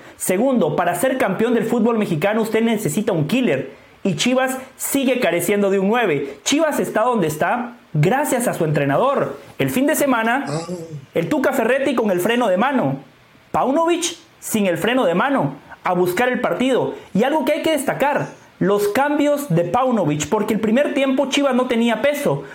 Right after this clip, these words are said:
Speaker 1: porque no tenía un nueve nominal. Cuando mete a Cisneros, por lo menos hace sombra, por lo menos fija a los centrales y por lo menos está en la posición correcta para aprovechar un claro error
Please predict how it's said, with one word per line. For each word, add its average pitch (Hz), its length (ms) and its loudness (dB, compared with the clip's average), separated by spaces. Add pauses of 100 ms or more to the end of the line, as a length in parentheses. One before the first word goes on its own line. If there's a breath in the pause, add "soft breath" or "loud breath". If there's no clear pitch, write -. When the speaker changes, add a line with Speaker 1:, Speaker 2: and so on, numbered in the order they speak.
(120 loud breath)
Speaker 1:
porque 233 260 0
no 269 160 2
tenía 269 260 2
un 254 100 0
nueve 254 220 2
nominal. 202 540 0 (340 loud breath)
Cuando 208 340 2
mete 302 340 2
a 285 40 0
Cisneros, 226 520 2 (160)
por 262 160 2
lo 269 80 2
menos 359 300 2
hace 294 180 0
sombra, 254 540 0 (160)
por 247 140 2
lo 247 80 2
menos 320 260 0
fija 302 220 0
a 262 40 2
los 233 120 0
centrales 269 500 0 (220 loud breath)
y 214 120 0
por 226 240 0
lo 220 120 2
menos 277 360 2
está 226 200 0
en 262 80 2
la 262 120 0
posición 220 460 0
correcta 247 420 0
para 196 180 2
aprovechar 196 640 0 (200 loud breath)
un 247 300 0
claro 254 340 2
error 240 440 2